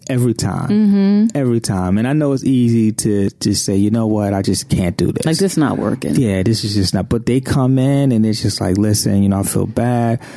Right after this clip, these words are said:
Speaker 1: I can't follow this. Oh, I wasn't able to follow it." And we troubleshoot. We add new tools. You know, we, we go back to the, to the drawing board. We,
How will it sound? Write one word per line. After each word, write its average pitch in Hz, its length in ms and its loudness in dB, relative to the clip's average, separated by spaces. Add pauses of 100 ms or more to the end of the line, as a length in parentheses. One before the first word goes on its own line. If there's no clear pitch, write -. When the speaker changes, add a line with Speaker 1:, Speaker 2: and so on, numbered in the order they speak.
(140)
Speaker 1:
I 107 60 -2
can't 90 260 0
follow 113 460 0
this. 110 400 0 (320)
Oh, - 60 -4
I 87 100 -2
wasn't 101 340 0
able 92 140 0
to 92 80 -2
follow 117 560 0
it." 113 240 -2 (280)
And 143 120 2
we 156 100 2
troubleshoot. 139 840 -2
We 113 220 0
add 131 260 0
new 127 180 2
tools. 110 800 0
You 113 120 2
know, 110 220 0
we, 110 220 2
we 117 160 0
go 123 200 -2
back 123 240 -2
to 131 160 -2
the, 117 340 0
to 135 140 -2
the 110 140 0
drawing 113 540 0
board. 87 340 -2
We, 117 180 2